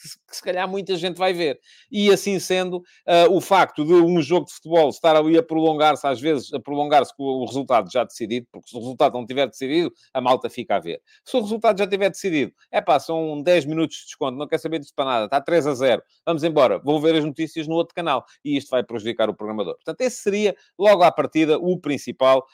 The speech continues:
ah, ah, a principal contraindicação,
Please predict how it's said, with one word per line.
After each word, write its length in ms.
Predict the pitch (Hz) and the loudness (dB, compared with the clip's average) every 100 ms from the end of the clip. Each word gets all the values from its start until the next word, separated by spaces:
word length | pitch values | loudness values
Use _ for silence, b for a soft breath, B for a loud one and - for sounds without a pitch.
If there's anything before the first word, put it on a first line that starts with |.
| _ | _
ah, 640 | 131 127 131 127 120 110 104 | 2 2 4 6 6 6 4
ah, 40 | 117 | 2
a 20 | |
principal 480 | 147 131 131 131 117 | 0 -6 -2 0 0
contraindicação, 1200 | 156 135 135 127 120 127 - 107 - 117 110 | -4 -4 -6 -6 -6 -6 -2 -4 -2 -2 -2